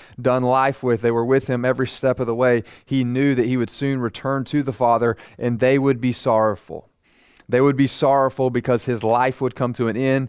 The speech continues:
beaten and battered on a bloodied cross, and they would experience all the trauma that comes with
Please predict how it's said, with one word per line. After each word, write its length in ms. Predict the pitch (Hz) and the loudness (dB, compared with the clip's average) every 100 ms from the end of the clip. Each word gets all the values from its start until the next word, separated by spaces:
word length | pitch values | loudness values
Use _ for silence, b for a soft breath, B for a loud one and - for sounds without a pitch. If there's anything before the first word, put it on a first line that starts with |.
| B B - 110 | B B -18 0
beaten 400 | 135 143 135 127 | 0 2 -2 -2
and 120 | 117 | 0
battered 440 | 123 131 131 120 | 0 2 2 0
on 140 | 107 117 | 0 -2
a 40 | |
bloodied 400 | 107 127 127 107 | 0 0 0 -4
cross, 500 | - 139 139 139 - B B | -4 0 2 2 -2 B B
and 140 | 120 117 | -4 0
they 120 | 135 | 2
would 140 | 135 | 2
experience 720 | 117 - - - 147 147 131 | 0 -2 -8 -2 0 0 -2
all 340 | 95 131 151 160 | 0 4 4 4
the 120 | - | 0
trauma 440 | - 151 147 139 120 | 0 0 2 2 0
that 120 | 107 | -2
comes 340 | 135 131 123 | -2 -4 -2
with 240 | 127 120 | -2 -2